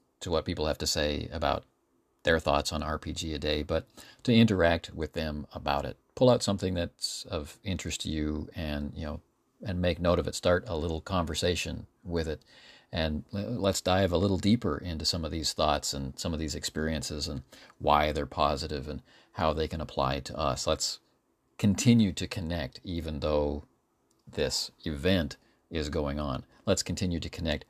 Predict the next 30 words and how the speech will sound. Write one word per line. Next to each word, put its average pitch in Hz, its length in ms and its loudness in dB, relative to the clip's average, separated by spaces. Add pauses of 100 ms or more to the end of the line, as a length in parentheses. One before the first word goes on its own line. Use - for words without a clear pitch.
(120)
because 117 680 4 (140)
this 71 240 -4
event 65 340 -8 (640)
is 76 160 -6
going 71 280 -4
on. 62 140 -4
Let's - 360 -6 (440)
make 87 220 0
it 67 100 -6
fun 80 380 0 (480)
in 95 200 2
all 95 340 8
aspects. - 640 -8 (2250)
So, - 200 -4 (640)
ones 107 300 8
that 104 80 4
I 87 160 4
particularly 107 480 2
enjoyed 95 340 4
listening 92 400 0
to 95 360 0
this 98 280 -2
week, 123 320 2 (160)
I 85 160 -4
enjoyed 90 440 2
both 92 360 0
Jason 101 500 4
and 98 400 0 (460)
B 117 160 8
J, 113 320 4